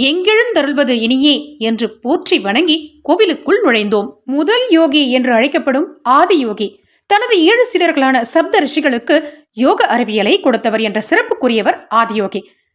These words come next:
இவரை வணங்கி மகிழ கோவைக்குத்தான் செல்ல வேண்டும் என்று இல்லை. இவர் நம் காஞ்சியின் ஆதியோகி. இடது கண்கள் சந்திரன், வலது கண்கள் சூரியன்,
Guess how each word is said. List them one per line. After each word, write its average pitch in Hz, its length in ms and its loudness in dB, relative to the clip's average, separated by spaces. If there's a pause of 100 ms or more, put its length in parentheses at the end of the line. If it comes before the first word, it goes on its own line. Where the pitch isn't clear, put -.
(140)
இவரை 453 280 0
வணங்கி 302 320 2
மகிழ 262 540 0
கோவைக்குத்தான் 440 520 2
செல்ல 294 240 0
வேண்டும் 269 360 0
என்று 285 300 2
இல்லை. 220 440 -4
இவர் 240 400 -2
நம் 220 320 -4
காஞ்சியின் 440 520 2
ஆதியோகி. 214 520 -2 (1400)
இடது 523 380 2
கண்கள் 453 320 2
சந்திரன், 359 720 2
வலது 359 320 0
கண்கள் 330 320 0
சூரியன், 311 580 0